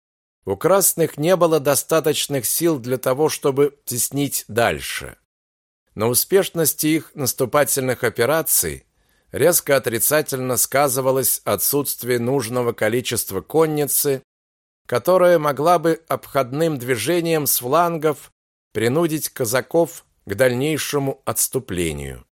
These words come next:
и, отвлекая силы противника, развязать руки пехоте, нерешительно топтавшейся на подступах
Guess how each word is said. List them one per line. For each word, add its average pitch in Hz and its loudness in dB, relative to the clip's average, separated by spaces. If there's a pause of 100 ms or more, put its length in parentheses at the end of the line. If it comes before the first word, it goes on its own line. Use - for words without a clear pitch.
(480)
и, 110 -4
отвлекая 131 2
силы 139 0
противника, 143 0 (140)
развязать 120 0
руки 123 -2
пехоте, 143 -2 (500)
нерешительно 143 0
топтавшейся 147 -2
на 113 -4
подступах 135 -2